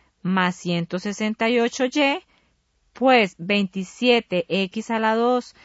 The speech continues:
dividido entre tres es igual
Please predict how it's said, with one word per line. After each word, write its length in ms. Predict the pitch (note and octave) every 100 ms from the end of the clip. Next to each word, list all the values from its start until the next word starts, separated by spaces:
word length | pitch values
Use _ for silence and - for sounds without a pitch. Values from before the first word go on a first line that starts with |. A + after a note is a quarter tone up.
| _
dividido 640 | F#3+ G#3 G3 F3+ F3+ F#3 F#3+
entre 260 | G3 G#3+
tres 480 | - C4+ B3 A#3+ - _ _ -
es 200 | F#3+ -
igual 540 | G#3 B3+ B3+ A3+ A3+